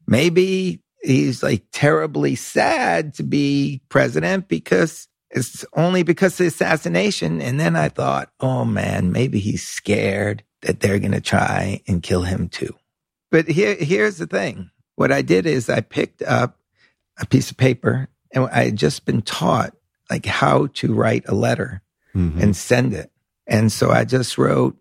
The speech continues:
Speaker 1: like, "Dear President Johnson, how does it feel?" And I ran through the possibilities
Speaker 2: Mm-hmm.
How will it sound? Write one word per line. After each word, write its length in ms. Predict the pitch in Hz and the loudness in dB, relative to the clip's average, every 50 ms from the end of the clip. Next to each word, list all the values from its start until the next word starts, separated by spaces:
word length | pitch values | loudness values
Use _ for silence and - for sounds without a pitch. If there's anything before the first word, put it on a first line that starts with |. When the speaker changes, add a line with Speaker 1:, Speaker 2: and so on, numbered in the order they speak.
| _ | _
Speaker 1:
like, 240 | - 110 110 110 101 | -6 -4 -4 -2 -2
"Dear 220 | - - 117 120 117 | 0 2 2 2 2
President 420 | - 123 123 113 113 131 127 117 | 2 2 2 2 0 -2 -2 0
Johnson, 600 | - 131 131 139 131 - - - - 131 113 - _ _ _ _ _ _ _ _ _ - | 0 0 0 0 -2 -4 -8 -12 -14 -14 -16 -18 _ _ _ _ _ _ _ _ _ -8
how 140 | - - 110 | -4 -2 0
does 180 | 123 120 110 | 0 0 0
it 140 | 117 113 110 | -2 -6 -6
feel?" 420 | - - 131 - - - - 127 - _ _ _ _ _ _ _ _ - | -6 -6 -6 -6 -6 -6 -8 -12 -12 _ _ _ _ _ _ _ _ -6
And 600 | - 117 101 101 101 101 98 98 104 107 - - _ _ _ - - - | 0 0 2 2 2 0 0 0 0 0 -2 -4 _ _ _ -16 -8 -4
I 460 | - 98 107 101 101 104 101 104 - _ _ | -2 0 2 2 2 2 0 0 -2 _ _
ran 380 | - 90 92 107 110 110 110 110 | -4 -2 0 2 2 2 0 0
through 420 | 101 - - 110 107 110 107 107 104 | -2 0 0 2 2 2 2 0 0
the 80 | 107 | -2
possibilities 1080 | - - - 101 98 - - - - 104 107 120 123 135 143 147 151 147 143 - - - | -2 0 0 0 0 -2 -6 -6 -2 -2 0 0 0 0 0 0 0 -4 -8 -14 -8 -4
Speaker 2:
Mm-hmm. 400 | 95 87 85 76 73 85 85 87 | -2 -2 0 0 0 0 0 0